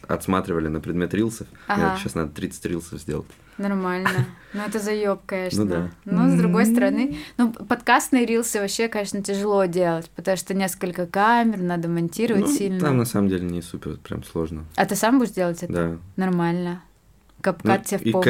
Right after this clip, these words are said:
Speaker 1: Капкат абсолютно, абсолютно.
Speaker 3: Ну,
Speaker 2: Да, это
Speaker 3: Капкат,
Speaker 2: вообще.
Speaker 3: Капкат я делаю,
Speaker 1: Да, да,
Speaker 3: а
Speaker 1: Маша.
Speaker 3: Денис просто вырезает. Короче, так, вернемся.
Speaker 2: <laughs> Блин,
Speaker 3: Э, я
Speaker 2: опять, опять, да?
Speaker 3: Держим,
Speaker 2: Все равно.
Speaker 3: держим, держим, держим.
Speaker 1: Продолжаем.
Speaker 3: Э,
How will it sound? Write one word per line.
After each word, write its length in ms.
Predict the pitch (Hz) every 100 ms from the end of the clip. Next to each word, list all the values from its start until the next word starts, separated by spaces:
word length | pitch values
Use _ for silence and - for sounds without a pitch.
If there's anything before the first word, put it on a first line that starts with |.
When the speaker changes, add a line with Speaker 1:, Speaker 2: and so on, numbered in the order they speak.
| - -
Speaker 1:
Капкат 280 | 107 104
абсолютно, 520 | 101 - 90 92 95 -
абсолютно. 520 | - - 80 82 190
Speaker 3:
Ну, 160 | 220 202
Speaker 2:
Да, 140 | 170
это 100 | 170
Speaker 3:
Капкат, 240 | 170 180 180
Speaker 2:
вообще. 240 | 175 185
Speaker 3:
Капкат 360 | 185 175 170 170
я 240 | 175 175 170 -
делаю, 380 | 170 - 92 -
Speaker 1:
Да, 60 | -
да, 120 | 165
Speaker 3:
а 40 | -
Speaker 1:
Маша. 200 | 175 214
Speaker 3:
Денис 120 | 220
просто 300 | 190 190 175
вырезает. 400 | 170 170 185 - - - - - -
Короче, 300 | 294 254 -
так, 260 | 214 - - -
вернемся. 480 | 185 208 202 196 190 202 -
Speaker 2:
<laughs> 200 | _ -
Блин, 120 | - 202
Speaker 3:
Э, 580 | 196 175 190 185 165 170
я 240 | 185 175 170
Speaker 2:
опять, 320 | 175 170 170
опять, 480 | 170 - 180 175 165
да? 180 | 180
Speaker 3:
Держим, 340 | 185 180 180 175
Speaker 2:
Все 100 | 190
равно. 140 | 190 180
Speaker 3:
держим, 40 |
держим, 320 | 185 180 170
держим. 380 | 175 175 202 247
Speaker 1:
Продолжаем. 1000 | - - 175 175 170 175 175 175 170
Speaker 3:
Э, 20 | 175